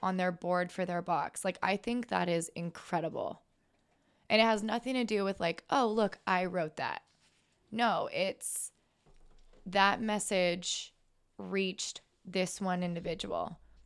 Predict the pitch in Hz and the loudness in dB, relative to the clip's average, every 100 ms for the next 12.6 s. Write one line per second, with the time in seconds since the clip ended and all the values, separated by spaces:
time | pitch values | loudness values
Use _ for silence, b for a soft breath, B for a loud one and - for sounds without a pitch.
0 | - 208 214 240 - 214 185 180 185 - | 0 2 2 0 -2 0 2 0 -4 -8
1 | - - 262 202 170 170 - - - - | -4 0 0 0 -4 -6 -8 -10 -10 -16
2 | - - - _ _ - 202 202 - - | -20 -20 -20 _ _ -10 -4 -2 -2 -4
3 | 285 254 180 165 214 170 - 123 - - | -2 0 0 -2 -4 -6 -4 -6 -4 -2
4 | 208 226 226 214 202 208 208 202 208 208 | 0 0 -2 -2 -2 -2 0 0 0 0
5 | 196 170 - - - - 185 202 220 208 | -2 -4 -8 -6 -6 -2 -2 0 -2 -2
6 | 233 214 214 214 - 208 202 196 180 180 | 0 0 0 0 -2 -2 0 -2 -2 -2
7 | 180 175 - 180 214 175 175 175 196 B | 2 0 0 -4 -4 0 0 0 -4 B
8 | B B B - 220 208 190 202 202 196 | B B B -2 0 0 0 -2 0 0
9 | - 190 202 190 196 185 185 180 180 180 | 0 -2 0 -2 -2 -2 -4 -2 -2 -4
10 | 165 170 165 170 220 233 185 185 175 - | -4 -4 -2 -2 -2 -2 0 2 2 2
11 | 180 180 180 165 - 185 185 170 - 190 | -4 -2 0 -2 -2 -4 -2 -2 -4 -6
12 | - 190 175 196 233 - | -6 -2 -2 -2 -4 -12